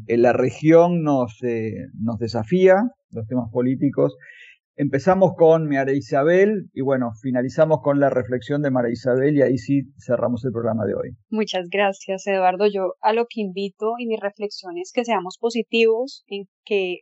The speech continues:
Speaker 2: eh, se está migrando o se está intentando evolucionar a, a un sistema transparente y que todas estas noticias y todas estas filtraciones nos llevarán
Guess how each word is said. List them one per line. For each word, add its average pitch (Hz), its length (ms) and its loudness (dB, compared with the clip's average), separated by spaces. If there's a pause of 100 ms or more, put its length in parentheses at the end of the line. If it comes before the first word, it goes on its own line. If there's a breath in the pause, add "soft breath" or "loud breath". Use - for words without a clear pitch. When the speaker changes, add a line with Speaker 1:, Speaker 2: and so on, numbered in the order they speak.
Speaker 2:
eh, 220 120 -4
se 208 180 -8
está 202 760 -2
migrando 240 680 -2
o 208 40 -12
se 208 60 -14
está 202 200 -16
intentando 226 540 -10
evolucionar 208 800 -10
a, 214 260 -4
a 202 220 -6
un 190 120 -10
sistema 220 440 -8
transparente 202 840 -6
y - 120 -12
que 202 180 -10
todas 214 380 0
estas 240 300 -6
noticias 208 640 -8
y 196 80 -10
todas 196 340 -4
estas 208 240 -12
filtraciones 185 720 -12
nos 214 160 0
llevarán 185 480 2